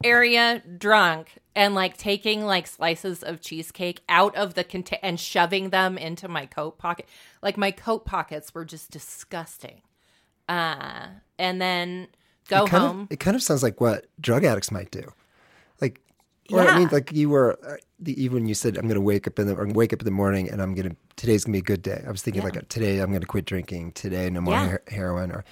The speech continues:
Speaker 1: Yeah.
Speaker 2: "Today, no more eating disorder." And as the day rolls along, not only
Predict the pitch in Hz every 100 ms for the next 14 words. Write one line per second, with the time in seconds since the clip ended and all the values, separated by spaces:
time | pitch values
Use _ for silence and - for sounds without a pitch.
0 | - 208 262 156 131 117 113 101 98 90
1 | 98 95 92 - 98 90 92 - 98 95
2 | - 98 98 101 95 95 90 92 87 92
3 | 85 85 _ _ _ _ _ _ _ _
4 | _ _ 117 110 107 113 110 104 92